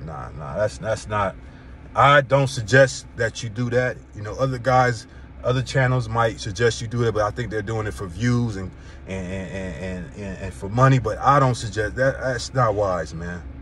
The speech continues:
If you value your, your children, you value your relationship, don't do it.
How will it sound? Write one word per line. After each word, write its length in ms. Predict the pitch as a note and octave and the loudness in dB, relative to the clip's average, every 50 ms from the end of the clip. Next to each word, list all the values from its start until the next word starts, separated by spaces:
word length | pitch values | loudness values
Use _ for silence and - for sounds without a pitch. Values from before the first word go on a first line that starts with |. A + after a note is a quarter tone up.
| - - - - - - - - - - | -16 -16 -16 -16 -16 -16 -16 -14 -12 -8
If 160 | - A2+ G#2+ | -6 -4 0
you 100 | B2+ C3 | 0 2
value 440 | B2 A#2+ C3+ C3+ C3+ C3 C3 C3 C3 | 6 8 8 8 8 8 6 4 4
your, 380 | B2 A2+ - G2 G2+ A2 G#2+ - | 2 0 -4 -4 -2 0 0 0
your 180 | F#2+ G2 G2 | -2 -4 -6
children, 480 | E2+ - - C3 B2+ B2 A#2 B2 A#2+ A#2 | -6 -6 -2 -2 0 0 0 -2 -2 -4
you 100 | A2+ A2 | -4 -2
value 380 | G2+ A2+ A#2 A#2 A2+ A2+ A2 | 0 2 4 4 4 2 0
your 80 | G#2+ G2+ | -2 -4
relationship, 680 | G2+ G2+ G#2 A2 G#2+ G2+ - G#2+ - - G#2 G#2 F#2+ - - - - - - - - - - - - - - - | -4 -2 0 0 0 -2 -4 -8 -8 -8 -6 -6 -6 -8 -10 -14 -16 -14 -14 -14 -14 -14 -16 -16 -16 -16 -6 -2
don't 280 | G2+ A2 A2 A2 G2 | 0 0 2 0 -2
do 180 | F2+ G#2 F2+ D2+ | -4 -4 -6 -6
it. 60 | - | -8